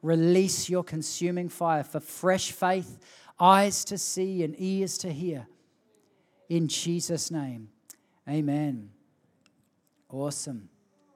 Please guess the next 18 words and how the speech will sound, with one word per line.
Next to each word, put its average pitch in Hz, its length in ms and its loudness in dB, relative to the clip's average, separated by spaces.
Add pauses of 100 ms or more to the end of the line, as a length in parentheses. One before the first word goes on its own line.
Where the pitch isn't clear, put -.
(1600)
Awesome. 139 560 -6 (760)
Well, 190 200 -2
if - 140 -8
you 147 60 -4
want, 185 260 -12
you 151 60 -14
can 156 180 -8
come 180 180 -6
and 139 120 -2
lay 156 200 -2
down 165 200 -2
the 156 80 -6
front 170 340 -6
and 135 140 -6
just 156 220 -4
sort 156 180 0
of - 240 -6 (560)
relax. 139 760 -4